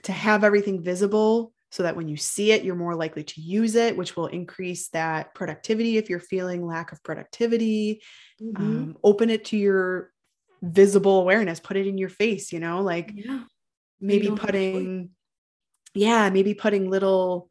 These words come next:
Speaker 1: reminders up in the wall that's like, "Hey, go check out your Zen room," like, putting that on your mirror in your bedroom so that it's like,
Speaker 2: Mm,
Speaker 1: "Have you
Speaker 2: mm-hmm.
Speaker 1: visited, have you visited your space today?" Like,
Speaker 2: Yeah,
Speaker 1: you
Speaker 2: or
Speaker 1: know,
Speaker 2: setting
Speaker 1: stuff like
Speaker 2: timers
Speaker 1: that.
Speaker 2: and alarms on your phone.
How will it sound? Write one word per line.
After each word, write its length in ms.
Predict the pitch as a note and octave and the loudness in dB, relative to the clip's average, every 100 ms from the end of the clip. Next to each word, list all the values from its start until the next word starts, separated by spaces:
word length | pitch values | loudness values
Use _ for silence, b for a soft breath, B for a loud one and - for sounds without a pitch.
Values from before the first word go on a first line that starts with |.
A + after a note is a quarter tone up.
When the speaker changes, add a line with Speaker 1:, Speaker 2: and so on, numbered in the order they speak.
| - | -2
Speaker 1:
reminders 1080 | F#3+ F3 E3+ F#3 G#3 G#3+ G#3 G#3 G#3+ G#3+ - - | 0 0 -2 -2 -2 0 2 2 0 -4 -8 -4
up 180 | G#3 | -2
in 140 | A3 G#3+ | -2 0
the 100 | G#3 | 0
wall 460 | G3+ G3+ G3+ G3+ | 2 2 4 2
that's 220 | F#3+ F#3 G3 | 2 -2 -6
like, 120 | G3 | -4
"Hey, 160 | D4+ | 0
go 100 | C#4+ | 2
check 200 | A#3+ A#3 | 0 0
out 120 | B3+ B3+ | -4 0
your 120 | C4 | 0
Zen 240 | A3+ B3+ | 2 0
room," 260 | B3 G3+ F3+ | 0 0 -2
like, 180 | E3+ - | -6 -4
putting 220 | G3 F#3+ | -2 0
that 140 | F#3+ | 0
on 80 | F#3+ | -2
your 140 | F#3+ | -2
mirror 280 | G3 G3+ G3 | 0 0 0
in 100 | F3+ | 0
your 100 | F3+ | -2
bedroom 520 | F3+ G#3+ F3 D3+ D#3 - B B B _ | 0 0 0 -6 -8 -14 B B B _
so 140 | - | -4
that 120 | F3+ | -2
it's 160 | F3 - | -2 -2
like, 240 | F3 E3+ | -4 -4
Speaker 2:
Mm, 380 | F4 - _ - | -8 -16 _ -4
Speaker 1:
"Have 120 | B3+ | 4
you 60 | A#3+ | 4
Speaker 2:
mm-hmm. 60 | G#3+ | 6
Speaker 1:
visited, 440 | A#3 C4 C4 A3+ - | 6 6 4 2 -4
have 100 | - | 4
you 100 | C4 | 6
visited 360 | B3 B3+ C4+ A3+ | 6 4 4 2
your 100 | G#3+ | 0
space 380 | A3+ A#3 B3+ B3+ | 2 2 2 0
today?" 440 | C#4 C4 C4+ C#4+ | 0 2 4 4
Like, 440 | D4 G3+ F#3 F3+ - _ A#3 | 4 2 2 -2 -12 _ -12
Speaker 2:
Yeah, 300 | B3+ E4+ A3 | -6 -4 -2
Speaker 1:
you 60 | |
Speaker 2:
or 40 | G#3+ | 0
Speaker 1:
know, 100 | F#3+ | 0
Speaker 2:
setting 200 | F3+ B3 | -2 -4
Speaker 1:
stuff 140 | G#3+ | -4
like 140 | G#3 G#3 | -4 -2
Speaker 2:
timers 280 | A3+ A#3+ | -4 -4
Speaker 1:
that. 280 | F#3+ G3 F3 | -2 0 -2
Speaker 2:
and 80 | F#3+ | -4
alarms 340 | G3 G#3 A3 A3 | -8 -6 -4 -4
on 140 | G#3 | -6
your 120 | G3 | -6
phone. 560 | G3+ F#3+ G3+ B3 D4 | -10 -12 -8 -6 -8